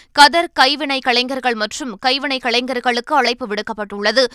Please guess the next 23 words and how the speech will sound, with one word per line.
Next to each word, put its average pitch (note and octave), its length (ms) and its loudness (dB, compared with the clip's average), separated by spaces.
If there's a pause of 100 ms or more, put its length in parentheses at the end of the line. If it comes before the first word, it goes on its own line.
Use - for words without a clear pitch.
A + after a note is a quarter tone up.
(260)
சுதந்திர F4 440 -4
தின C#4+ 180 -2
கொண்டாட்டங்களில் C4 760 -2
பங்கேற்க A#3+ 480 -2
நாடு B3 320 2
முழுவதிலும் A#3+ 500 -2
இருந்து A3+ 340 -4
பதினெட்டு B3+ 440 -4
வெவ்வேறு B3 360 -4
தொழில்களைச் B3 680 -2
சேர்ந்த A#3 300 -4
ஐம்பது B3 380 -2
கதர் B3+ 340 -2
கைவினை A#3+ 340 -4
கலைஞர்கள் A#3 540 -4
மற்றும் G#3 380 -8 (340)
அறுபத்திரண்டு D4+ 760 4
கைவினை C4+ 340 0
கலைஞர்கள் B3+ 540 -2
மற்றும் A3+ 340 -8
அவர்களின் B3+ 500 -2
வாழ்க்கை B3 400 4
துணைகளுக்கு A#3+ 640 -4